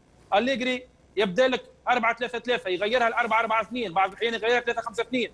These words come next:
حسب مجريات المباراة، حسب المنافس، حسب فورمة اللاعبين. لكن ساري تغييراته كلها روتينية،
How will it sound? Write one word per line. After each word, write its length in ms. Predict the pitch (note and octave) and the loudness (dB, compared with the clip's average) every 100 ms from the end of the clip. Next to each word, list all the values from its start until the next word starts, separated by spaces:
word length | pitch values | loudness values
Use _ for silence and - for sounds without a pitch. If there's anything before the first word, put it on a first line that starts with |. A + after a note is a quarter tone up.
| - - - | -14 -20 -2
حسب 320 | - C4+ - | 0 0 -2
مجريات 380 | A3 A#3 B3 A#3+ | -2 4 4 4
المباراة، 500 | A#3 A#3 B3 B3 B3 | -2 0 4 4 2
حسب 340 | - B3 - A3 | -2 -4 -2 -6
المنافس، 640 | A3+ A#3+ B3 B3 - - | 0 2 4 2 0 -4
حسب 280 | C4 - - _ _ - | -4 -4 -16 _ _ 0
فورمة 300 | B3+ A#3+ A3+ | 0 2 0
اللاعبين. 540 | A#3+ A#3 A#3 B3+ G3 D3+ | 2 2 2 2 -2 -2
لكن 280 | F#3+ F3 D3+ | -4 -4 -2
ساري 520 | A3 A#3 A#3 A#3+ - _ _ _ | 4 4 2 -4 -10 _ _ _
تغييراته 520 | A#3 G#3 A3 B3 A3 - | 0 4 4 4 0 -2
كلها 420 | - F4+ B3+ F#3+ G3 | 2 4 4 4 4
روتينية، 540 | G#3 G#3+ G#3 F3 | 2 0 0 0